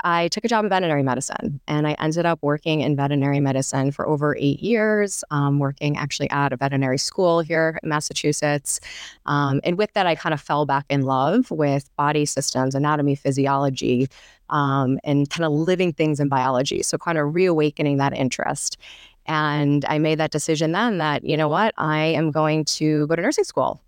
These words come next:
And at the time, it was a big decision. I had, um, you know, but I think my daughter was maybe fifteen months old, and I looked at all the prereqs to get into those accelerated second degree nursing programs, and I thought, "I can't do this."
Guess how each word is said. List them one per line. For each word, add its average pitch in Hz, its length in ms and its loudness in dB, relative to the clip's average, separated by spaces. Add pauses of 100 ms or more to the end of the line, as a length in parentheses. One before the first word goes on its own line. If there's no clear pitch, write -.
(100)
And 156 400 0
at 160 140 -4
the 156 80 -4
time, 156 360 0
it 208 80 2
was 175 100 -4
a - 40 -16
big 190 140 0
decision. 220 520 2
I 175 120 0
had, 156 360 -2 (440)
um, 156 500 2
you 160 80 0
know, 147 80 0
but 151 180 0
I 156 80 -2
think - 160 -8
my 175 140 -2
daughter 160 200 2
was 170 100 -2
maybe 160 180 0
fifteen 170 480 -2
months 160 240 0
old, 180 460 2
and 147 360 0
I 151 120 0
looked 156 260 -2
at 170 80 -2
all 165 100 2
the 143 80 0
prereqs 214 720 0
to - 80 -2
get 180 160 2
into 185 280 0
those 170 240 0
accelerated 165 840 2
second 165 360 -2
degree 165 400 2
nursing 156 340 0
programs, 156 720 -2
and 143 120 0
I 147 140 0
thought, 151 280 0
"I - 120 -4
can't - 320 -4
do 240 220 2
this." 233 380 0